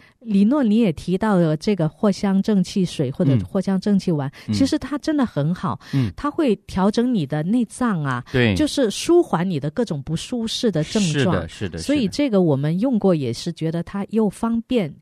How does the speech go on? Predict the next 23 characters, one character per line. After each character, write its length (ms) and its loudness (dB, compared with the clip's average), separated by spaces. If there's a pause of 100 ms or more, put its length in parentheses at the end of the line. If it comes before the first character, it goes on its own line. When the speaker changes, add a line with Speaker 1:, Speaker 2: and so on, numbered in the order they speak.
Speaker 1:
又 240 4
见 200 0
效 200 -2
快， 440 -4 (120)
Speaker 2:
嗯。 100 2
Speaker 1:
挺 200 2
好。 320 -4
Speaker 2:
嗯， 60 -20
嗯， 20 -20 (140)
对。 260 -2
Speaker 1:
嗯， 320 2 (500)
除 200 2
了 100 6
老 180 4
人 160 4
家， 320 0
我 100 0
觉 140 -2
得 120 -2
中 240 -2
年 260 4
人 280 2
呐 260 -4